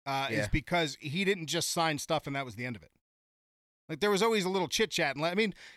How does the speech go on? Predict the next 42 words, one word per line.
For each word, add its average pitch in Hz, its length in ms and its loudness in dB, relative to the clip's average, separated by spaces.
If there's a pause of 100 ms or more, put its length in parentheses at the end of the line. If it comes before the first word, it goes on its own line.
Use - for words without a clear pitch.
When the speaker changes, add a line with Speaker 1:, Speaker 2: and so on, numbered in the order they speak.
Speaker 1:
unless 208 240 2
you're 196 80 2
just 160 180 -2
uncomfortable 147 540 0
with 123 100 -6
talking, 143 380 0
then 120 100 -6
he 113 80 -6
wouldn't. 107 340 -12
But 139 220 -4
he, 127 160 -6 (100)
there 160 140 0
was 160 140 0
always 190 260 4
a 151 80 0
back 151 240 0
and 135 100 -4
forth 151 300 -4
with 101 140 -14
him. 101 180 -14
It 113 80 -14
wasn't 143 260 -2
just 135 200 -6
like, 135 160 -4
uh, 127 100 -6
"Give 131 160 -4
me 143 80 -2
your 135 80 -4
twenty 143 240 -4
bucks. 131 260 -4
Here's 135 160 -6
your 110 80 -8
signature. 120 380 -8
Move 120 220 -8
on. 107 240 -10
Get 143 100 -6
out, 139 160 -2 (240)
get 196 100 2
out 180 60 2
of 165 60 0
here, 143 100 -2
kid." 147 340 -2